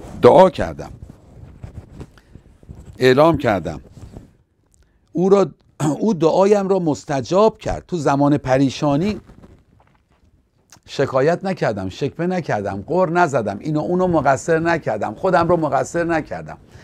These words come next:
رفتم در حضور خدا. اگه امروز احساس می‌کنی پریشانی، دلت شکسته،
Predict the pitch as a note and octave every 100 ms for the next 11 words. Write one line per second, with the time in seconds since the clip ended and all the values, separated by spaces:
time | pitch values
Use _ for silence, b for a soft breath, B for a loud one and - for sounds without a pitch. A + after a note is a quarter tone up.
0 | B F3+ F#3 E3+ D3+ C3 A#2 A2+ A#2+ C3+
1 | - E2+ - - - _ - _ _ _
2 | _ _ - C3+ C3+ A2+ A#2 G#2+ F#2+ A2+
3 | G2 G2+ - G2 F#2 F2 E2+ - F2+ F2
4 | E2 - G#2+ G2 - E2 D#2 - -